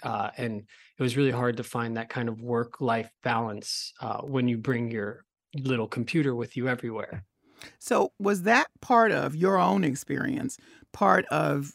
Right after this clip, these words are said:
Speaker 2: your interest, um, that eventually led to the,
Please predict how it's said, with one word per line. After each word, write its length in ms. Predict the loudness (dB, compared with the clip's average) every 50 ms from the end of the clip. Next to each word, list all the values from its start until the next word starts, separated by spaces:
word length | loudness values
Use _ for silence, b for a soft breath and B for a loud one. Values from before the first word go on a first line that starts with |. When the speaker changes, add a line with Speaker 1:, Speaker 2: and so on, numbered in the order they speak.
| _
Speaker 2:
your 400 | -8 -4 0 2 2 2 2 0 0 0
interest, 760 | -2 -2 0 0 0 -2 -2 -2 -4 -6 -8 -10 -12 -16 b b b b b b _ -2
um, 400 | 0 2 2 4 4 2 2 0 0
that 260 | 0 0 0 0 0 _ -2
eventually 540 | 0 0 2 2 2 2 2 0 0 2
led 360 | 2 2 2 2 0 0 -2 -2
to 140 | -4 -4 -2
the, 220 | -2 -2 -4 -4